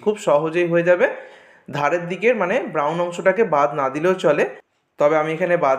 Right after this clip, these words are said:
দিয়ে দিয়েছি, চাইলে তোমরা রাখতে পারো। আর যে অংশগুলো বাদ দিচ্ছি সেগুলোকে কিন্তু ব্রেড ক্রাম্বস তৈরিতে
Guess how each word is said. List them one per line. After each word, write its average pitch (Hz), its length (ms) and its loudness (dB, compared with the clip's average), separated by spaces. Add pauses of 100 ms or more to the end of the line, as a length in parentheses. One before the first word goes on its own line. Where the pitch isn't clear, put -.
দিয়ে 165 180 0
দিয়েছি, 165 300 -2 (320)
চাইলে 139 300 2
তোমরা 156 240 0
রাখতে 139 240 -4 (100)
পারো। 151 160 2 (340)
আর 139 60 2 (100)
যে 160 60 -2 (100)
অংশগুলো 170 360 -2 (100)
বাদ 143 220 0
দিচ্ছি 170 280 -8
সেগুলোকে 151 440 -4
কিন্তু 160 200 -8 (120)
ব্রেড 143 260 0
ক্রাম্বস 160 260 -2
তৈরিতে 143 260 -2